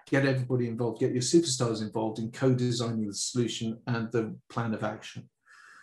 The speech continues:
And then number three is make sure that you're, the people that you have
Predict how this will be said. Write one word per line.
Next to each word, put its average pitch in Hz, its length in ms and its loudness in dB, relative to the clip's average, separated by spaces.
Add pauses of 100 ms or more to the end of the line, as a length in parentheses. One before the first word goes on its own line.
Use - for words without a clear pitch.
(220)
And 151 140 6
then 170 80 8
number 180 220 10
three 196 240 4
is 160 120 6
make 175 160 4
sure 175 220 4
that 165 180 4
you're, 156 380 6
the 151 60 -4
people 165 400 -2
that 143 80 -2
you 135 120 0
have 139 460 -2